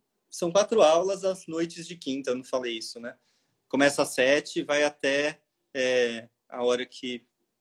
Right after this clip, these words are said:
acabar, acabar. <laughs> Sei lá, das últimas vezes eu fiz um curso gratuito. <coughs> Eu fiz uma versão gratuita e a gente ia até meia-noite com perguntas, foi super legal. E aí a ideia é fazer meio, mais ou menos isso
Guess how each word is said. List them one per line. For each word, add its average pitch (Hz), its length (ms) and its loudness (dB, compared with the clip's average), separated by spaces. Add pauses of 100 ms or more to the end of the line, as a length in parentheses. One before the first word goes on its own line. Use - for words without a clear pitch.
(200)
acabar, 123 640 0
acabar. - 460 -8
<laughs> - 560 -8
Sei 151 160 2
lá, 131 240 6
das 127 220 0
últimas 143 260 0
vezes 147 160 0
eu 143 120 -2
fiz 190 200 -8
um 170 80 -4
curso 175 240 -2
gratuito. 185 420 0 (160)
<coughs> - 220 0 (2000)
Eu 175 100 -10
fiz 175 180 -4
uma 175 160 4
versão 165 320 2
gratuita 160 760 -2 (920)
e 151 160 0
a 147 40 0
gente 170 240 -2
ia 180 60 4
até 180 160 2
meia-noite 175 560 2
com 143 120 -10
perguntas, 139 600 -4
foi 127 100 -4
super 165 240 2
legal. 139 340 4 (300)
E 147 120 2
aí 143 160 10
a 147 40 10
ideia 143 260 6
é 147 40 -2
fazer 147 260 -4
meio, 143 240 -4
mais 139 200 -6
ou 139 40 -8
menos 135 300 -6
isso 127 360 -6